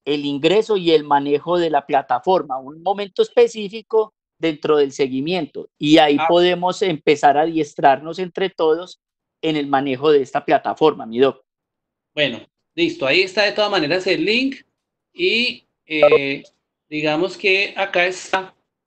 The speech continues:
Speaker 2: para, eh, les voy a mostrar un poquito la, la que, la, este es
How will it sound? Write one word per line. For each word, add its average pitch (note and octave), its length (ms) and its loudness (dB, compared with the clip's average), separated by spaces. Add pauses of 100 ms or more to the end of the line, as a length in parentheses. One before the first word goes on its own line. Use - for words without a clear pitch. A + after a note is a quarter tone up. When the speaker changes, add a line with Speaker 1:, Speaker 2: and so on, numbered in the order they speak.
(760)
Speaker 2:
para, C3+ 540 -2 (1400)
eh, C#3+ 220 -4
les C3 160 -4
voy C#3+ 160 0
a F3 80 0
mostrar D3 500 -2
un E3+ 120 -20
poquito F3 480 -2
la, C3+ 300 -2
la B2 180 -2
que, G3+ 200 -4
la, B2 560 -2 (3500)
este G3+ 520 2
es - 360 -10